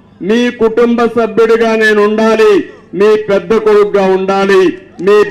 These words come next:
బాధ్యత నేను తీసుకోవాలని ఆలోచించాను తప్ప ఇంకొక ఆలోచన లేకుండా పనిచేశాను. కొన్ని అనుభవాలు చూస్తే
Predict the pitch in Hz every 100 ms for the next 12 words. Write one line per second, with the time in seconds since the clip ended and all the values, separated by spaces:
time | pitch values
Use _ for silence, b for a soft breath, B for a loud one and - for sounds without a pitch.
0 | 185 202 220 233 226 226 214 214 208 -
1 | 226 226 214 214 226 220 214 214 208 208
2 | 208 240 247 202 147 - - - - -
3 | 960 932 831 - 784 - - - - -
4 | 143 170 180 170 175 185 190 185 190 175
5 | 170 170 165 165 165 156 143 147 139 147
6 | 139 113 90 - - - - - - -
7 | - - 175 180 170 175 180 202 196 180
8 | 180 180 202